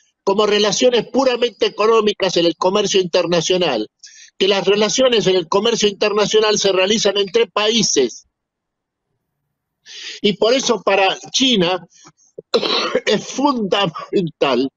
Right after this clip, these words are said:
la relación que tiene con dos países de América Latina,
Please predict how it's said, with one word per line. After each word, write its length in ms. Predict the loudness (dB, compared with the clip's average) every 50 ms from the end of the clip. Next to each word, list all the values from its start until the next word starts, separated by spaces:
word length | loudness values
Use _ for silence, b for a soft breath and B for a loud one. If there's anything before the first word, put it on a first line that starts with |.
| _ _ _ _ _ _ _ _ _ _ _ _ _ _ _ _ _ _ _ _ _ _ _ _ _ _ _ _ _ _ _ _ _ _ B B B B B B B
la 140 | 0 0 2
relación 680 | 2 2 2 0 0 -2 0 0 0 0 0 -2 -2 -2
que 140 | -2 -2
tiene 360 | 0 0 0 0 0 0 -2 -2
con 240 | -2 -2 -2 0
dos 220 | 0 0 -2 -2 0
países 400 | -2 -2 -2 0 0 0 2 2
de 100 | 2 2
América 420 | 0 2 0 0 0 0 0 0 0
Latina, 480 | 0 0 2 2 2 2 2 0 -2